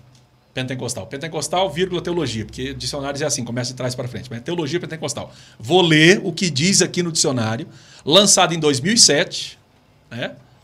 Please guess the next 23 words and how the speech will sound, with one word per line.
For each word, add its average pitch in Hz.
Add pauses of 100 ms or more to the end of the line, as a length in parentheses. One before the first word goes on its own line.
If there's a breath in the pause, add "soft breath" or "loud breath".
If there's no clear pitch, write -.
(120)
Lançado 117
em 117
dois 107
mil 143
e -
sete, - (1400 soft breath)
que 160
parece 156
que 180
os 156
nossos 143
colegas, 139
talvez, 139 (380)
que -
ficaram 135
um 127
pouco 135
enfurecidos 131
aí 117
com 120
a 113
fala 113
do, 98